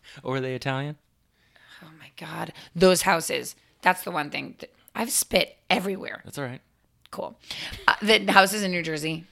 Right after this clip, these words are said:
Speaker 2: wretched.
Speaker 1: Yeah.
Speaker 2: I'm from an Italian family, so I get, like, that whole,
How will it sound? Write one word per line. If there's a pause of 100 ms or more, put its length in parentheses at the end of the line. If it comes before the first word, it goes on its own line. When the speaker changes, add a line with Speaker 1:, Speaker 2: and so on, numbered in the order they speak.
(220)
Speaker 2:
wretched. (320)
Speaker 1:
Yeah. (580)
Speaker 2:
I'm
from
an
Italian
family,
so (160)
I
get,
like,
that
whole,